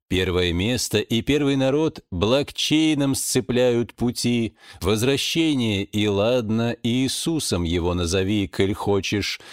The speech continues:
Выпрыгивая одной ногой из этих троп песен, силовых линий, и младенец плывёт по течению реки.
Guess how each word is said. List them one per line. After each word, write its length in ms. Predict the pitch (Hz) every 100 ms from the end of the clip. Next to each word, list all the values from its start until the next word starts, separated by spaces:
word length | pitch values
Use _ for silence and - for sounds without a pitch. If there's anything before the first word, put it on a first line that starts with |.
| - 95
Выпрыгивая 720 | 123 156 196 170 175 175 175
одной 460 | 156 147 160 165
ногой 380 | 156 147 160 160
из 320 | 139 143 117
этих 380 | 147 - 123 -
троп 380 | - 120 113 - -
песен, 580 | 139 160 - 143 143 - _
силовых 720 | - - 92 90 85 95 82 95
линий, 580 | 143 147 98 78 67 - - -
и 160 | 92
младенец 640 | 98 92 90 113 120 113 -
плывёт 480 | 104 104 113 117
по 120 | - 98
течению 640 | 110 - 110 107 107 107
реки. 480 | 110 107 113 107